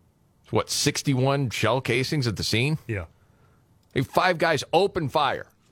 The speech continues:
Speaker 1: Okay? You would think that's gonna get some national attention. Maybe that'll be on Good Morning America.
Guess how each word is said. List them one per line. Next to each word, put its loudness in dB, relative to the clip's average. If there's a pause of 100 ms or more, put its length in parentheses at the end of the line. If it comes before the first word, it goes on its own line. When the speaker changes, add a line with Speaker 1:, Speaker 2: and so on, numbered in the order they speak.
(760)
Speaker 1:
Okay? 0 (1400)
You 2
would 2
think -2 (300)
that's -2
gonna 2
get 0
some -2
national 0
attention. -2 (460)
Maybe 2
that'll 2
be -2
on 0
Good 0
Morning 0
America. 0